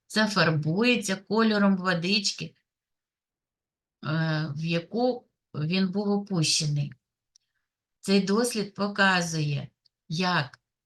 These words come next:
вода рухається по рослині, як рослинка живиться водичкою. Тобто вона корінцями поглинає воду, і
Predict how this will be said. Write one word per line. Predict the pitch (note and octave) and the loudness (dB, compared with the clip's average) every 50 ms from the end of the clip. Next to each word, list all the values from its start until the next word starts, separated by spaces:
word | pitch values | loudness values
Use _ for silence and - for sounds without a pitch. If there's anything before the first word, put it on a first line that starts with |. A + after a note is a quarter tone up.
| _ _ _ _ _ _ _ _ _ _ _ _ _ _ _ _ _ | _ _ _ _ _ _ _ _ _ _ _ _ _ _ _ _ _
вода | - E3 E3 F3 E3+ D#3+ C#3+ C3 D#3+ D#3+ F#3 G#3+ - - - _ _ _ _ _ _ _ _ _ | -12 -6 -4 -2 -2 -2 0 0 2 2 2 2 0 -4 -8 _ _ _ _ _ _ _ _ _
рухається | - D#3 E3+ E3+ E3+ E3+ - G3 G3 G3+ G3 G3+ - F3+ | -4 -2 -2 -2 -2 -2 -2 -2 0 0 -2 -2 -6 -8
по | F3 - D#3 D#3 D#3+ | -6 -6 -4 -2 0
рослині, | E3+ F3 F3 - - F3 F3+ F#3 F3+ F3 E3 D#3 D3 C#3+ C#3+ - _ _ _ _ _ - | 0 -2 -4 -4 -6 -6 -4 -2 0 2 2 2 2 0 -2 -8 _ _ _ _ _ -12
як | D#3 D3+ - F3+ E3 D#3+ D#3 D#3 - | -8 -4 0 2 2 2 0 -2 -4
рослинка | C3+ C#3+ C#3+ C3+ - D3+ D3+ E3+ G3 G#3+ G#3 G3 - D#3 D3+ - _ _ _ - | -6 -8 -6 -8 -8 -6 -4 -4 -2 -4 -4 -4 -4 -6 -6 -8 _ _ _ -4
живиться | D#3 D#3 D#3 E3 F3 F#3 F#3 F3+ F3 E3 - - E3 | -2 0 2 2 2 2 2 0 -2 -2 -2 -4 -2
водичкою. | D#3+ E3 E3 E3 D#3+ E3+ F3 F3 E3 D#3 - - - - D3+ D3+ C#3 C3 B2+ B2 - - - - - _ - | 0 0 0 0 0 2 0 2 2 0 -2 -4 -2 -2 -2 -2 -2 -2 -4 -8 -14 -20 -20 -20 -20 _ -4
Тобто | - F#3+ F#3+ F#3+ - - G3+ G3 | -2 -2 -2 0 0 0 2 4
вона | G#3 A3 A#3 B3+ C#4 C4 C#4 | 4 4 4 4 2 0 -2
корінцями | - - G3 G3 G#3 G#3 G3+ G3+ G3+ G3+ G3+ G#3 G#3 G3 F#3 E3 | -2 0 2 4 4 4 4 2 2 2 2 4 4 4 2 0
поглинає | - - D#3+ D#3+ E3 E3+ F3 F3+ F#3+ G3 G3+ G#3 G#3 G3+ F3 E3 D3+ - - _ _ _ _ _ _ _ _ _ _ _ _ _ _ _ _ _ _ _ _ _ _ _ _ _ _ _ _ _ _ - | -2 -4 -4 -2 0 0 0 0 0 0 0 0 0 0 0 -2 -2 -4 -8 _ _ _ _ _ _ _ _ _ _ _ _ _ _ _ _ _ _ _ _ _ _ _ _ _ _ _ _ _ _ -10
воду, | D#3 D#3 E3 E3 F#3 A3 B3 B3+ A3 A3 A3+ A3+ - - _ _ _ _ _ _ _ _ _ - | -8 -6 -6 -4 -2 0 0 -2 -2 -2 -6 -8 -8 -12 _ _ _ _ _ _ _ _ _ -2
і | G3 G#3 A#3 C4 C#4+ C#4+ D4 C#4+ | 0 0 0 0 -2 -4 -8 -14